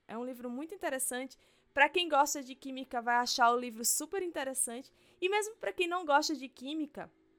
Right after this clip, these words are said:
esse livro ele pode ajudar a abrir a mente e mostrar como a química ela é interessante.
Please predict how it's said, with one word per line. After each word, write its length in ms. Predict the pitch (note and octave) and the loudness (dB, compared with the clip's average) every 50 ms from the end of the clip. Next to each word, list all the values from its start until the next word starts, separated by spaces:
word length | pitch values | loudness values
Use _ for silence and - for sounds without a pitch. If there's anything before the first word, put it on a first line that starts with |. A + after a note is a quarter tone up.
| _ _ _ _ _ _ _ _ _ - | _ _ _ _ _ _ _ _ _ -4
esse 180 | - C4 - D#4 | 0 2 2 4
livro 240 | C#4 C4+ C#4 C4 C#4+ | 2 2 4 8 8
ele 140 | C4+ D4+ D4+ | 8 6 6
pode 420 | - - C4 B3+ C4 C4 D4 - _ _ | 4 6 6 6 6 4 -4 -14 _ _
ajudar 840 | - - A3+ C4+ - - G4 G4 F4 B3 A#3 A3+ A3+ A#3+ C4+ - - - | 10 10 10 10 10 6 0 -2 -2 2 6 8 8 10 8 6 4 2
a 240 | - - B3 A#3+ - _ _ | 4 6 6 6 4 _ _
abrir 640 | - C4 E4 F4 C#4+ A#3+ G#3+ C4+ D4+ E4+ G4 A4+ B4 - _ _ _ | 10 12 12 10 8 2 -6 0 4 6 6 6 4 2 _ _ _
a 160 | - - C4 C4+ | 8 8 8 8
mente 560 | B3+ A3+ A3 A#3+ C4+ E4 F4+ - - - _ - | 6 2 -2 -2 -2 -4 -6 -6 -8 -10 _ -10
e 80 | - D4 | -4 2
mostrar 480 | D4+ D#4 D#4+ - - - D4+ C#4+ D#4 | 4 4 4 4 2 0 0 0 0
como 200 | D#4 E4 E4 E4+ | 0 -4 -4 -4
a 80 | F#4 G4 | -4 -4
química 520 | F#4+ _ - D4 D#4+ F4 F#4+ F#4 - E4+ | -6 _ -6 -6 -4 -4 -4 -2 2 4
ela 200 | D4+ C#4+ C#4 C4+ | 6 8 8 6
é 60 | C4+ | 4
interessante. 960 | D#4 F#4+ G4 - - F4+ F4+ G4+ G4+ - - - A#3+ G3+ F#3 F#3 - - - | 2 -2 -4 0 2 2 2 2 2 2 0 0 0 -2 -10 -12 -14 -18 -20